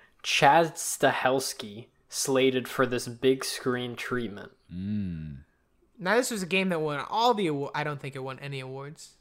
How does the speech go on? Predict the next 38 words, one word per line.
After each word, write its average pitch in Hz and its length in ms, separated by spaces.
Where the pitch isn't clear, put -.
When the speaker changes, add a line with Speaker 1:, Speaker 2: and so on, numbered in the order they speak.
Speaker 3:
Um, 127 240
Speaker 2:
I 160 60
think - 160
Speaker 1:
I 170 80
Speaker 2:
it - 40
did, - 60
Speaker 1:
think 226 240
Speaker 2:
didn't 139 220
it? 214 120
Speaker 1:
it 135 80
Speaker 2:
It 143 40
Speaker 1:
was 143 280
Speaker 2:
won, 107 80
like, 117 120
one. 101 240
Speaker 3:
It 240 120
won 285 180
something. 180 460
Speaker 2:
It 131 60
won, 165 180
like, 165 120
Speaker 3:
Yeah, 117 60
it 117 60
won 123 100
Speaker 2:
best 123 120
Speaker 3:
something. 127 220
Speaker 2:
ghost 107 400
game, 135 280
I 127 100
think. 135 420
Speaker 3:
Yeah, 120 240
best 170 400
of 160 300
Speaker 2:
<laughs> - 60
Speaker 3:
Tsushima 151 640
games. 160 480
Speaker 2:
Best - 540
sushi. 95 840